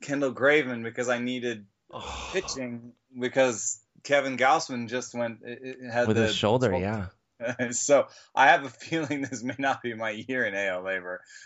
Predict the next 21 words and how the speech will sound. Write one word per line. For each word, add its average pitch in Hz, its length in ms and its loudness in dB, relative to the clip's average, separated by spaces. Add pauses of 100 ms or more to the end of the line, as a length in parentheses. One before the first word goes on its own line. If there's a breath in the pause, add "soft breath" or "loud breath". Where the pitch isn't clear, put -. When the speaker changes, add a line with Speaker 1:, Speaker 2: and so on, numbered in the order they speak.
(120 loud breath)
Speaker 1:
This 117 220 -2
is, 107 180 -2
uh, 104 340 4
this 110 160 -8
is 107 120 -8
incredibly 104 460 2
bad 98 280 2
timing. 101 360 0 (280 loud breath)
I 156 160 6
actually 139 320 0
do 123 360 -2
like 110 360 4
Chisenhall, 104 760 -4
especially 107 680 -4
as 98 460 0
a 98 60 -8
platoon 110 500 -6
guy. 95 500 4 (480)
Um, 87 640 2 (360)
you 95 140 -6
know, 87 500 0